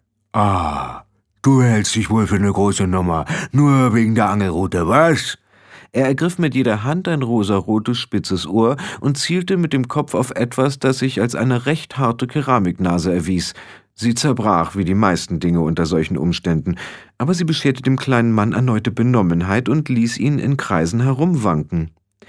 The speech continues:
Zu spät bemerkte er Frau Grad, die sich ihm vom Gartentor her näherte. Er wollte fliehen und geriet dabei in die Hände der anderen Frau Grad. Ihre Finger schlossen sich um ihn. „Ich bin eine Hexe,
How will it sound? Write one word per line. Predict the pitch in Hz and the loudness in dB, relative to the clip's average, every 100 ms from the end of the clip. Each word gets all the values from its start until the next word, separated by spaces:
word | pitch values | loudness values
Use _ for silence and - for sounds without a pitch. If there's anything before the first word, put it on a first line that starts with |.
| - - - - _ | -18 -18 -20 -20 _
Zu | - | -6
spät | 117 127 208 | -4 0 0
bemerkte | 175 139 117 120 | 2 2 2 2
er | 123 | 0
Frau | 143 139 | 0 0
Grad, | 110 85 80 | 2 2 2
die | 107 | 0
sich | 104 104 | -2 0
ihm | 123 | 0
vom | 139 139 | 0 2
Gartentor | 82 80 104 - 123 | 0 0 -4 -2 0
her | 143 | 2
näherte. | 147 107 87 98 - - - - | 2 0 -2 -6 -10 -16 -12 -2
Er | 131 | 2
wollte | 156 170 | 2 0
fliehen | - 113 78 76 - _ _ | 0 0 0 -4 -12 _ _
und | - 87 | -6 -2
geriet | 87 92 101 | 0 0 2
dabei | 98 90 127 | 2 4 2
in | 123 - 92 | 2 0 -2
die | 73 | -2
Hände | - 73 76 127 | -4 -2 0 0
der | 185 - | 0 0
anderen | 104 87 87 78 | 0 0 -2 -2
Frau | 80 82 | -2 -2
Grad. | 90 85 71 - - - - _ _ _ _ _ - | 0 0 0 -4 -16 -18 -20 _ _ _ _ _ -4
Ihre | 160 156 | -2 -2
Finger | - 113 92 95 123 | 0 0 2 0 -2
schlossen | - 120 131 131 | 0 0 2 0
sich | 127 120 | 0 -2
um | 87 78 | -2 -2
ihn. | 65 58 90 101 _ _ _ _ _ _ _ _ _ _ _ - | -2 -6 -10 -14 _ _ _ _ _ _ _ _ _ _ _ -6
„Ich | 120 - | -6 -2
bin | 135 | 0
eine | 120 110 | 0 0
Hexe, | 95 147 - - 104 | -2 -2 -4 -6 -8